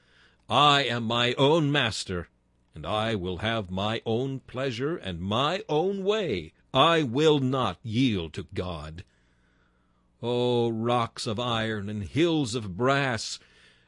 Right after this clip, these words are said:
ye are softer than the proud heart of man. Again, a stone is dead.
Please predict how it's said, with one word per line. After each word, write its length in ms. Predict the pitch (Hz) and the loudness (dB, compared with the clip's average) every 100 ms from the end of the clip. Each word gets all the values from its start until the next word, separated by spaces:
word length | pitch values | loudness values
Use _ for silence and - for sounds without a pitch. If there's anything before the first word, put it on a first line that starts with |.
| - | -2
ye 320 | 123 214 190 | 2 4 6
are 180 | 175 160 | 4 2
softer 640 | - - 156 131 - 117 | 2 4 4 2 -2 0
than 200 | 107 104 | 2 0
the 100 | 104 | -2
proud 640 | - - 139 127 117 101 | -6 -4 -2 0 -2 -6
heart 480 | 92 - 120 107 90 | -10 -8 -6 -4 -6
of 120 | 78 | -8
man. 540 | 92 107 117 110 127 107 - _ _ _ _ _ _ _ _ _ _ _ - - _ _ _ _ _ - | -4 -2 -2 -2 -4 -8 -12 _ _ _ _ _ _ _ _ _ _ _ -20 -20 _ _ _ _ _ -14
Again, 480 | 80 90 104 85 82 _ _ _ _ _ _ _ _ _ - | -6 -4 -4 -6 -12 _ _ _ _ _ _ _ _ _ -14
a 60 | |
stone 580 | - - 131 160 190 196 - | -14 -4 0 0 0 -4 -8
is 160 | 107 82 - | -10 -12 -10
dead. 380 | 113 85 80 | -8 -8 -12